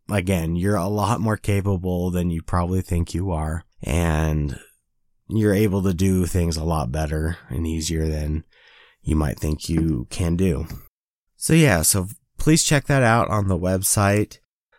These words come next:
Let me know your thoughts and how it's going for you on there. I really would love to hear your feedback. Would really love to hear, uh, any kind of experiences, uh, that you are having. So, and I'm just gonna do a brief little personal update. So I've been,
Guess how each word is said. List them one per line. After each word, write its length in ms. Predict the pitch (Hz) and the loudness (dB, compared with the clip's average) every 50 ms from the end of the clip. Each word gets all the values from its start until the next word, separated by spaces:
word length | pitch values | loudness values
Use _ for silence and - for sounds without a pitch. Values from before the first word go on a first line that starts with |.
| _ _ | _ _
Let 180 | - 117 120 123 | 2 4 4 6
me 80 | 131 131 | 6 6
know 160 | 123 120 113 | 6 6 4
your 240 | 110 110 107 110 104 | 4 4 4 4 4
thoughts 640 | 95 - - 101 98 101 104 95 - - - - | 2 2 2 2 4 2 2 0 0 0 -2 -2
and 480 | - - 98 98 95 92 95 95 98 90 | -2 -4 -4 -2 -2 -2 -2 -2 -2 -2
how 240 | 98 101 98 101 | -2 0 0 0
it's 160 | 104 92 - - | 0 0 -2 0
going 320 | - 110 107 110 107 107 | 2 2 4 4 4 2
for 140 | - - 107 | 2 2 2
you 260 | 104 107 117 117 101 | 4 6 6 6 6
on 180 | 92 87 87 85 | 4 4 2 2
there. 260 | 82 80 82 82 87 | 0 0 0 0 -2
I 120 | 85 76 | -2 -2
really 520 | 85 87 90 98 95 95 98 98 98 92 90 | -2 0 0 0 2 2 2 2 2 0 0
would 220 | 82 95 95 90 | -2 -2 0 2
love 200 | 92 95 95 85 | 2 2 0 0
to 100 | 82 90 | 0 -2
hear 180 | 82 92 95 90 | 0 0 0 0
your 160 | 82 80 82 | 0 -2 -4
feedback. 760 | 78 - - 107 101 95 85 92 92 95 92 90 90 - - - _ _ _ _ - | -6 -2 0 2 2 2 2 2 2 2 2 0 0 -4 -8 -18 _ _ _ _ -4
Would 220 | - 95 92 92 | -2 0 2 2
really 180 | 104 104 98 95 | 4 4 4 4
love 240 | 92 95 92 82 | 4 2 0 0
to 80 | 80 87 | -2 -2
hear, 500 | 85 90 90 87 87 87 85 85 82 - - | -2 0 0 0 2 2 2 0 0 -2 -4
uh, 280 | 78 80 82 82 76 - | -4 -4 -2 -2 -2 -2
any 200 | - 92 98 98 | 0 2 2 2
kind 300 | 87 - - 98 90 87 | 0 2 2 2 2 2
of 60 | 85 | 0
experiences, 1040 | 82 80 - - - - 95 90 90 87 87 85 - - 85 82 78 80 73 - - - - | -2 -2 -2 -2 0 2 2 2 2 2 0 0 0 0 0 -2 -4 -4 -4 -6 -8 -10 -8
uh, 240 | - 76 78 76 78 | -6 -4 -4 -4 -4
that 160 | 73 85 65 | -2 -2 -2
you 260 | 76 92 107 110 110 | 0 2 2 4 4
are 200 | 107 87 78 82 | 2 2 0 0
having. 500 | 80 78 87 78 76 71 62 57 69 80 - _ _ _ _ - _ _ _ _ _ _ _ _ _ _ _ _ _ _ _ _ _ _ | -2 -4 -4 -6 -6 -6 -8 -8 -8 -8 -10 _ _ _ _ -20 _ _ _ _ _ _ _ _ _ _ _ _ _ _ _ _ _ _
So, 400 | - - - 113 98 95 95 101 | -2 2 4 6 6 6 6 6
and 180 | 107 110 110 107 | 4 4 4 4
I'm 180 | 98 117 131 | 4 4 4
just 140 | 127 123 - | 2 2 2
gonna 400 | 143 131 127 120 117 113 107 107 | 4 4 4 4 4 4 4 2
do 340 | 104 104 117 120 113 110 107 | 2 4 4 6 6 4 4
a 40 | 98 | 2
brief 380 | 107 - 123 120 107 - - | 2 2 2 2 2 0 -2
little 360 | 117 110 107 98 92 87 85 | -4 -2 -2 -2 -2 -4 -6
personal 600 | - - - 131 131 - - 131 123 120 117 110 | -4 -2 0 0 0 0 0 0 0 0 0 0
update. 640 | - - 117 113 - - 127 113 110 110 101 82 - - | 0 -2 -2 -2 0 2 2 4 4 2 2 0 -2 -2
So 400 | - - - 107 98 95 92 87 | -2 0 2 2 2 2 4 4
I've 220 | 87 98 101 95 | 2 2 2 0
been, 440 | 104 104 98 95 92 92 92 90 | 0 0 0 2 2 2 0 0